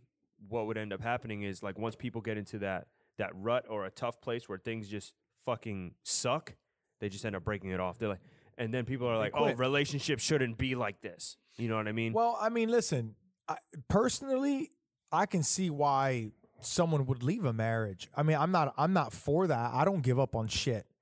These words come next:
Speaker 1: Yeah.
Speaker 3: But I do know that human beings, like, if they
Speaker 1: They
Speaker 3: can't,
Speaker 1: don't like
Speaker 3: if they can't
Speaker 1: discomfort.
Speaker 3: grow together, like, i-, it's not gonna work out, man.
Speaker 1: Yeah.
Speaker 3: Like, there's just certain values that someone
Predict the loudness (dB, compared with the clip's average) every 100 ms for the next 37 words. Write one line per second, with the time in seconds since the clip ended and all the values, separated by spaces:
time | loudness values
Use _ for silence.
0 | -14 -8 -8 -8 _ _ _ -10 0 2
1 | 4 2 2 2 4 2 2 2 0 2
2 | 2 2 0 2 2 2 0 -4 -8 -14
3 | _ _ _ _ _ _ _ _ _ -2
4 | 0 0 -2 -2 2 2 4 4 2 2
5 | 0 4 2 4 2 2 2 4 4 2
6 | 2 4 4 4 4 4 2 -2 _ _
7 | _ _ _ _ _ _ _ -12 -10 -4
8 | -4 0 0 2 4 2 0 0 0 0
9 | -4 -4 -4 -8 -4 -2 2 2 2 -2
10 | 2 0 2 -2 0 2 4 6 6 4
11 | 2 0 0 0 0 2 0